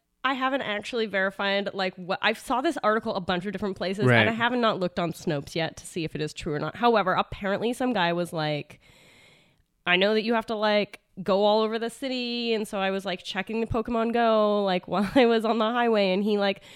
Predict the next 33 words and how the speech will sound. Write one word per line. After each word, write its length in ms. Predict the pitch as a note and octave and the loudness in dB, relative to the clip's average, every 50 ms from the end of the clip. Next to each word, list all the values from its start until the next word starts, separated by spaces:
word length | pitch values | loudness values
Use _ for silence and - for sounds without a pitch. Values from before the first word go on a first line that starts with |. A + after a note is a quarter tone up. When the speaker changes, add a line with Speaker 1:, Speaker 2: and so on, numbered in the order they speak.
| - - _ | -20 -12 _
Speaker 1:
maybe 340 | B3+ B3+ C4 C#4 C#4+ D4 - - | 0 2 4 4 4 2 0 -2
he, 160 | B3+ C#4+ D#4 | -2 -2 -2
pr-, 340 | - _ _ - - - - - _ _ | -2 _ _ -4 -4 -4 -6 -12 _ _
I, 120 | G#3 - - | -6 -6 -6
hopefully 600 | - - - B3 A#3 - - E4 D#4+ F#4 F4 F4+ | -8 -2 -2 -2 -2 0 0 4 6 8 8 8
he 200 | - - C#4 C4 | 6 6 2 2
was 180 | A3+ A#3+ A#3+ - | 4 2 2 2
in 140 | - G3+ G3+ | 2 2 2
a 60 | G3 | 2
traffic 600 | - - - - E3+ D#3+ F#3 - G3 F#3 - F3+ E3 | 0 -2 -4 -2 -2 -2 0 0 -2 -2 -2 -4 -6
jam 640 | D3 D3+ D#3+ C#3 C3+ C#3 C#3 C#3 E3 G3+ A#3 C4 C4+ - | -2 -2 -2 -2 -2 -2 -2 0 2 2 2 2 2 2
Speaker 2:
Yeah, 140 | B2 B2 - | 4 6 8
Speaker 1:
and 80 | - | 8
Speaker 2:
yeah. 40 | B2 F3+ | 8 8
Speaker 1:
wasn't 280 | F#3+ - A3 A3+ - | 6 6 6 4 2
moving 380 | G3+ F#3 F3+ F#3 F#3 G#3 G#3+ A3 | 2 2 2 4 4 4 4 4
and 100 | A3+ A3+ | 2 0
checked 260 | - C4 A#3+ A#3+ - C#4 | 0 -2 -2 -2 0 2
it, 180 | C4+ C#4 - - - - - - - - | 2 2 0 -2 -12 -20 -20 -20 -4 -2
but 160 | - - - | -2 2 4
then 160 | A3+ G#3+ G#3+ | 4 4 4
he 260 | G#3+ - - A#3 A3+ | 2 -2 -2 -2 -2
stopped 840 | G#3 - - - - - - B3 B3+ C4 A3 - - - - - - - | -2 -4 -10 -16 -16 -2 0 2 2 2 2 0 -6 -12 -14 -14 -10 -4
to 180 | - - A3+ G#3 | -2 0 0 4
play 600 | - - - - G#3+ G#3+ A3 A3 F#3+ F3+ E3 E3 | 4 2 4 4 4 4 4 6 4 4 4 2
it, 240 | - - - - - - - - _ | 0 -2 -8 -18 -20 -20 -20 -20 _
and 180 | - G3+ G3+ - | -2 0 0 0
traffic 600 | - A3+ G#3 G#3+ A3+ - A#3 G#3+ - _ - - _ | 2 4 4 4 4 2 -2 -2 -2 _ -14 -20 _
started 460 | - - - - G#3 G3 G3 F#3+ F#3 F3 | -20 -20 0 4 4 6 6 6 4 4
moving 440 | F3+ F#3+ A3 G3+ G3+ F#3+ F3 D#3+ | 4 4 4 4 4 4 4 2
again. 520 | D#3 D#3 D#3 D3+ C#3+ C#3+ C#3 C#3 C#3 C#3 C3+ | 0 -2 -4 -4 -4 -4 -4 -4 -4 0 2
Speaker 2:
Right, 360 | B2 B2 B2 A#2+ A#2 A#2+ - | 4 4 6 4 4 2 2
okay. 380 | C#3+ C#3 A#2+ - A#2+ A2+ A2 | 0 0 0 2 2 2 2